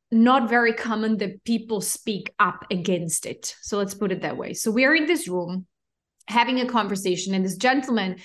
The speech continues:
is representing the other business, and, and we are having an open debate and stuff. And suddenly he starts using language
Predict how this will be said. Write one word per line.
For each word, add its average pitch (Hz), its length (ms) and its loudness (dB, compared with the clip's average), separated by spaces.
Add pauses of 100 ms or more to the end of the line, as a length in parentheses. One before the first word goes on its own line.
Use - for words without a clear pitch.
(260)
is 196 160 -2
representing 202 560 0
the 185 100 2
other 175 160 0
business, 214 520 2
and, 180 340 -6
and 185 140 -2
we 190 100 4
are 180 160 2
having 185 340 0
an 175 80 -4
open 190 360 2
debate 285 420 2
and 185 140 -2
stuff. 170 240 -6 (320)
And 226 100 2
suddenly 294 480 0
he 226 140 2
starts 240 340 2
using 233 400 2
language 208 720 -2